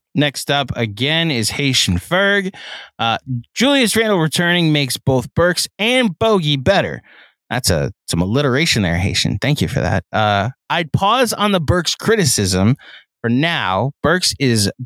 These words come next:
better spotting up rather than creating. Julius Randle fixes that." Yeah, I, I,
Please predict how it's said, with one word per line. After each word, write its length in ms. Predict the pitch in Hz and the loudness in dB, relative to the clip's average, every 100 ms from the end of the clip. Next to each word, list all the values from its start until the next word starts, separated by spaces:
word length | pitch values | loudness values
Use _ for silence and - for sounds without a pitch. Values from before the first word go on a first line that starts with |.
| - | -6
better 340 | 139 165 196 196 | -2 0 0 0
spotting 600 | - - 165 175 196 165 | 0 0 0 2 2 2
up 240 | 135 131 | 0 0
rather 320 | 117 120 117 | -2 0 0
than 160 | 117 113 | 2 0
creating. 520 | - 107 90 76 - | 0 0 0 0 -4
Julius 380 | - 113 113 117 | -2 0 2 0
Randle 220 | 110 104 | 0 0
fixes 400 | 95 87 - - | 0 -2 -2 -4
that." 260 | - 67 - | -2 -2 -2
Yeah, 140 | - 113 | -4 -4
I, 220 | 123 107 - | -4 -6 -4
I, 200 | 104 90 | -2 -2